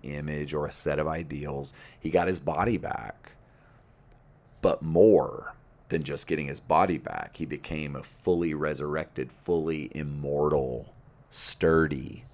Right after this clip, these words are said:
Son of God, Son of Man. And I believe that he's inviting people like you and me to hope for a kind of sturdiness,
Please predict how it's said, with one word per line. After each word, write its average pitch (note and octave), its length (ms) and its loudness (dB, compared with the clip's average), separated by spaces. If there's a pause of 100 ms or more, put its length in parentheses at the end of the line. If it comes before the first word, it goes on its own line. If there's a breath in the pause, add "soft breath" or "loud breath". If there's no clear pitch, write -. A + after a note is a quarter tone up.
(640)
Son E2 260 4
of C2 100 -6
God, C#2+ 300 2
Son B1 160 -6
of C2+ 140 -10
Man. C2+ 580 -8 (840 soft breath)
And E2+ 120 4
I F#2 120 12
believe E2+ 260 8
that D2+ 100 2
he's D2+ 140 0
inviting D2 400 0
people D2+ 280 -4
like C#2+ 180 -4
you D2 140 -4
and C#2 120 -6
me D2 180 -6
to - 160 -6
hope D#2+ 360 0
for C2+ 240 -2
a C2+ 60 -6
kind C#2 200 -6
of C2+ 80 -8
sturdiness, - 1000 -6